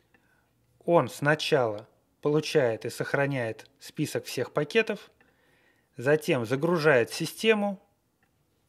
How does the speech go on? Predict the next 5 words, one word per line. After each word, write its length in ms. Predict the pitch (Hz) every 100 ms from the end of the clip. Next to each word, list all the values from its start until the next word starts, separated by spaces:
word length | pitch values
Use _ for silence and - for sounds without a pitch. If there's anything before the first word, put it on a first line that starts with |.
| _ _ _ _ _ _ _ _
потом 320 | - 117 196 202
снова 380 | - 170 156
получает 540 | 139 135 131 - 127 -
список 340 | - - -
пакетов 600 | 135 123 131 113 117 -